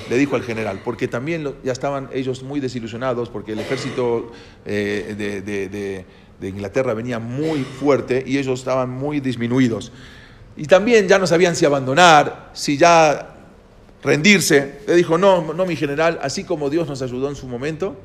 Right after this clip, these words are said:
Dios nos va a ayudar también, y mañana vamos, y vamos a ganar la guerra." Y así el general este Washington permaneció en silencio mientras lo miraba, incrédulo de lo que podía pasar.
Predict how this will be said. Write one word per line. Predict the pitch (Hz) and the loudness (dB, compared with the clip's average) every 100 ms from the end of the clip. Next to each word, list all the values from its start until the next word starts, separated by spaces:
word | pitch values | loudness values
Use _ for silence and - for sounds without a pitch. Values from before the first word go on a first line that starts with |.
| - - - - 110 | -20 -20 -20 -20 -4
Dios | 131 | -2
nos | 123 | -2
va | 113 | -4
a | |
ayudar | 104 101 110 107 | -6 -4 -4 -4
también, | 104 104 107 104 - - - - - - - | -8 -6 -6 -8 -14 -20 -20 -20 -20 -16 -8
y | |
mañana | 117 127 135 | -6 -2 -2
vamos, | 117 110 | -4 -6
y | 123 | 2
vamos | 135 127 120 | 2 2 0
a | |
ganar | 117 117 | 0 0
la | 113 | 0
guerra." | 107 98 | 0 -4
Y | 107 | -2
así | 175 226 208 208 - - - - | -2 0 -2 -4 -16 -20 -16 -12
el | |
general | 131 127 143 156 | -6 -2 0 0
este | 151 135 | 0 0
Washington | 147 135 123 123 | 0 0 -2 -2
permaneció | 120 120 117 123 143 | -2 -2 -4 -4 -4
en | |
silencio | 131 123 127 117 117 | -6 -6 -6 -8 -8
mientras | 113 107 113 | -8 -10 -12
lo | 107 | -10
miraba, | 113 123 123 123 | -8 -6 -6 -8
incrédulo | 120 113 170 180 135 117 113 | -12 -8 4 4 4 0 -2
de | |
lo | 113 | -2
que | 110 107 | -4 -2
podía | 120 143 147 | 2 4 4
pasar. | 156 226 - - | 6 4 4 -2